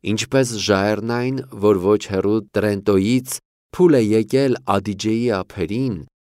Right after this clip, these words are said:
երկրաշարժից կամ նեցուկի խախտումից, և գագաթից մինչ ստորոտը լեռան դար այնքան քարքարոտ է, որ բարձրում գտնվողները հազիվ իջնել կարենան։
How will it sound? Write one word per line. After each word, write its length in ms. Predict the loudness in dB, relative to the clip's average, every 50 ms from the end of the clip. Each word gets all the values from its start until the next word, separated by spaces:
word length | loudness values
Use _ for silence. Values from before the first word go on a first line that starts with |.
| _ _ 2
երկրաշարժից 1160 | 4 4 4 2 -2 -4 -4 -2 -2 -2 -2 -2 -2 -2 -2 -4 -2 -2 -2 -2 -4 -6 -6
կամ 340 | -4 -2 0 0 -2 -2 -4 -4
նեցուկի 480 | -4 -4 -4 -6 -8 -8 -6 -6 -8 -6
խախտումից, 800 | -6 -8 -10 -10 -10 -12 -12 -12 -12 -14 -16 -10 -8 -8 -8 -8 _ _ _ _ _ _ 0
և 220 | 0 0 2 2
գագաթից 640 | 2 2 2 2 0 -2 -2 -4 -4 -4 -4 -4 -4
մինչ 280 | -4 -2 -2 -4 -4 -6
ստորոտը 720 | -8 -8 -4 2 4 6 6 6 4 2 0 0 -2 -4 -2
լեռան 560 | -2 0 0 0 0 0 0 0 -2 -4 -6 -10 _ _ _ _
դար 280 | -2 0 0 2 2
այնքան 480 | 0 0 -2 -4 -6 -6 -4 -4 -4 -4
քարքարոտ 840 | -6 -8 -10 -8 -8 -8 -8 -10 -10 -6 -2 0 2 2 2 0 -2
է, 100 | -6 -10 -8
որ 220 | -2 0 0 0 0
բարձրում 640 | 0 -2 -2 -2 -4 -6 -8 -6 -2 -2 -2 0 -2 -2
գտնվողները 880 | -4 -6 -4 -4 -4 -2 0 0 -2 -2 -4 -6 -4 -2 -2 0 0 -2
հազիվ 540 | -2 -2 -4 -4 -4 -4 -4 -4 -4 -4 -4 -6
իջնել 600 | -8 -10 -8 -8 -10 -8 -8 -8 -6 -8 -8 -12
կարենան։ 600 | -14 -12 -12 -10 -10 -10 -10 -12 -12 -14 -16 -18